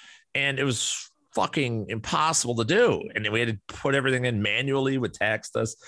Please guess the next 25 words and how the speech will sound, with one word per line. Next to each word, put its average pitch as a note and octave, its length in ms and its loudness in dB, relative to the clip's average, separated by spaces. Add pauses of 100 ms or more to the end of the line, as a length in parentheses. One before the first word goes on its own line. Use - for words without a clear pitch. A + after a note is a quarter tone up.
(560)
uh, - 20 0
uh, F2+ 280 0
our G2 220 2
customer G2 380 -2
service C3 340 2
staff A#2 220 0
and A#2 100 -2
everything G2 280 0
else. G#2 240 -2
So, A2 300 0 (380)
um, G2 520 0 (440)
it D3 200 -2
was, D#3+ 160 2
it's C#3 180 0
a C#3 60 2
good C#3+ 180 2
move C#3 200 2
for A#2 220 0
us G#2+ 260 2
on A2 100 0
the G#2 60 2
back G2+ 320 0
end F#2+ 180 -2
as F2+ 180 -4
well. B2+ 400 0